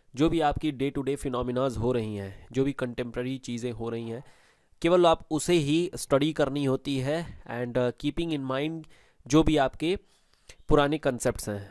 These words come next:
मतलब जो भी आपने technical details of geomorphology पढ़ी है उसी के बारे में केवल यहाँ पर आपको अप्लाइड पार्ट पढ़ना होता है।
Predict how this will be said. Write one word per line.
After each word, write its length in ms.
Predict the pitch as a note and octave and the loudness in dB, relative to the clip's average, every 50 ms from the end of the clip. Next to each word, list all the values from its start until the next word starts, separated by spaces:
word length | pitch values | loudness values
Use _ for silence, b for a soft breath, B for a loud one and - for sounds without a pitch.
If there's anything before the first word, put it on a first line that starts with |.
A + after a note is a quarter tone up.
| - B2 | -6 -4
मतलब 340 | B2+ B2+ D3+ D3 C3 - - _ _ _ - | 0 0 0 0 0 -4 -20 _ _ _ -14
जो 260 | B2 A#2 C#3 E3 F3 | 0 4 6 6 8
भी 120 | E3 E3 E3 D3 | 8 6 4 2
आपने 200 | D3+ - D3+ D#3 D3+ - | 2 4 2 2 2 2
technical 380 | C#3+ - - C#3 C3 - D3 C#3+ B2+ | -2 -2 -2 -2 0 0 0 2 0
details 340 | B2+ B2 - C#3 C#3+ C3+ - C#3 B2+ | 0 0 2 2 2 2 2 0 0
of 80 | A#2 A2 | 2 4
geomorphology 680 | B2+ C#3 C3+ C3+ B2+ A#2 - C3 B2+ B2 A#2+ A#2 B2 C3+ - | 4 4 6 4 2 2 4 4 4 6 4 4 2 0 2
पढ़ी 280 | - A#2 A2 A#2+ C3+ C#3 | 2 2 2 2 2 2
है 120 | C#3 C3+ | 4 4
उसी 240 | C#3 C3+ - - C3+ | 2 2 0 -4 -4
के 120 | - C3+ | -4 -2
बारे 260 | A#2 A#2 A#2 A2+ A#2 A#2+ | 0 0 0 -2 -2 -4
में 120 | B2+ B2 | -6 -6
केवल 300 | - - A#2 A#2 A#2 A2+ | -4 -2 0 0 0 0
यहाँ 200 | A2+ G#2+ A2+ A2+ - | -2 -2 -2 0 2
पर 100 | - - | 2 2
आपको 320 | G#2 G2+ - - D#3 F3+ b b b b b b b b b | 0 0 2 2 2 2 b b b b b b b b b
अप्लाइड 380 | C#3+ - - D#3+ D#3 D#3 D3 C#3 | 0 4 6 6 6 6 6 4
पार्ट 260 | - C3 B2+ A#2+ - - | 4 4 4 2 0 -2
पढ़ना 220 | A2+ A2 G#2+ G#2+ | -2 -2 0 0
होता 280 | G#2+ G#2 G2+ G2 - G2+ | 2 2 2 0 -2 -4
है। 180 | G2+ G2 G2 | -6 -6 -8